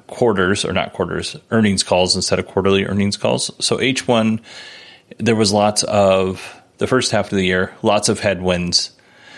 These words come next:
The company did pretty good in terms of, you know, uh, uh, performance. You know, they made money, but there are lots of things that they can improve on. Big theme throughout the entire,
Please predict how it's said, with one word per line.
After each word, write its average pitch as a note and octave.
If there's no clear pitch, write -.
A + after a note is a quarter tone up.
The B2+
company B2
did A2
pretty A2
good G2
in F#2+
terms F#2+
of, F#2
you G2
know, F2+
uh, -
uh, F2+
performance. G#2+
You G#2+
know, G2+
they G#2+
made G2+
money, G2
but A#2
there A2+
are A2
lots G#2
of -
things F#2+
that F2+
they F2
can F2
improve F2
on. D2
Big C#3+
theme F#2
throughout F#2+
the F2+
entire, E2+